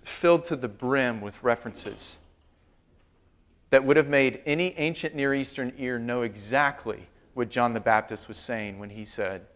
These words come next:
"Behold, the Lamb of God." We know this from Revelation 'cause he says something strange in his apocalyptic literature. He says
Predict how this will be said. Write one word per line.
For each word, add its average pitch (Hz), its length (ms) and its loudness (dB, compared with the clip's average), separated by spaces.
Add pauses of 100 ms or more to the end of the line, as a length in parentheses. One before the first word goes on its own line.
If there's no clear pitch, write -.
(340)
"Behold, 110 560 2 (800)
the 107 100 -4
Lamb 107 260 -2
of 101 140 -10
God." 95 340 -4 (1900)
We 147 120 6
know 175 120 12
this 185 160 12
from 175 140 4
Revelation 175 640 10
'cause 143 160 2
he 165 80 2
says 170 300 8
something 165 320 0
strange 175 500 4
in 143 100 0
his 143 140 0
apocalyptic 156 880 6
literature. 160 540 6
He 113 80 0
says 139 440 6